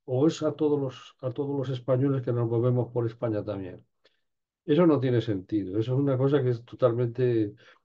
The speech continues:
es ofensiva, ¿eh? Para el turista, ¿eh? Si queremos sacarle dinero al turista, pues le se puede sacar de mil, de mil maneras, ¿eh? Y, y no hay que crear esa, esa falsa ecología que, que, bueno, que si una ciudad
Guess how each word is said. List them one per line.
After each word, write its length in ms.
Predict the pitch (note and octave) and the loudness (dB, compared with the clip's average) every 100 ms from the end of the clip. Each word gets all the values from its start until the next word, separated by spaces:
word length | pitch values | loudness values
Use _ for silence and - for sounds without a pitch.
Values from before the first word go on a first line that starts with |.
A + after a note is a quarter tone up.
| _ _ | _ _
es 140 | C#3 | -4
ofensiva, 720 | D3+ C#3 A2 - A#2 F#2 - _ - | -4 0 0 2 0 0 -6 _ -6
¿eh? 160 | B2 B2+ | -4 0
Para 180 | A#2+ | 2
el 60 | G#2 | 2
turista, 480 | A2 G2+ F2+ - - _ | -2 -4 -6 -14 -20 _
¿eh? 220 | - A#2 C3 | -8 -8 -6
Si 160 | - G2+ | -8 -6
queremos 320 | A2 C3+ B2 | -2 -2 -2
sacarle 400 | B2+ C3+ C3 B2+ | -2 0 -2 -2
dinero 280 | A#2+ C#3 C3+ | -2 -2 -2
al 80 | |
turista, 400 | - B2+ B2+ D#3+ D#3 | -4 -6 -4 -6 -6
pues 160 | B2+ | -6
le 140 | A#2+ G2 | -4 -4
se 100 | G#2 | 0
puede 200 | A#2+ B2+ | 2 4
sacar 260 | C3 B2 | 4 4
de 100 | B2 | 2
mil, 160 | A#2 C3 - - - | 0 -6 -10 -18 -4
de 180 | A#2 | -2
mil 200 | B2 D#3+ | 2 2
maneras, 580 | C3+ A#2 C#3 G#2 F2 - - | 2 0 0 -2 -6 -12 -10
¿eh? 200 | B2+ E3 _ _ _ _ _ _ | -8 -8 _ _ _ _ _ _
Y, 580 | B2 A2 G2+ - B2+ A2+ | -6 -4 -6 -12 -6 -2
y 20 | |
no 240 | A#2 A2+ | 0 0
hay 160 | G#2+ G#2 | 0 -2
que 460 | - G2+ F#2 F#2 - - | -4 -4 -6 -12 -20 -8
crear 280 | G#2 G#2+ | -4 -2
esa, 340 | G#2 A2 G2+ F2+ - - _ _ _ | -4 -2 -4 -4 -14 -20 _ _ _
esa 260 | - A2 | -6 -4
falsa 360 | - G#2+ - A2+ | 0 -2 0 -2
ecología 680 | A2 G#2+ G#2 A#2+ A#2 B2+ - - - _ _ | 0 0 2 2 4 2 -4 -20 -20 _ _
que, 400 | A2+ G#2 G2 F#2+ _ | -2 -2 -4 -10 _
que, 80 | - | -6
bueno, 260 | G2+ A2+ B2 | -2 -2 -4
que 80 | A2+ | -6
si 240 | - G2+ | -8 -6
una 180 | G#2 A#2+ | -2 0
ciudad 400 | A#2 A#2+ C3 | 0 2 0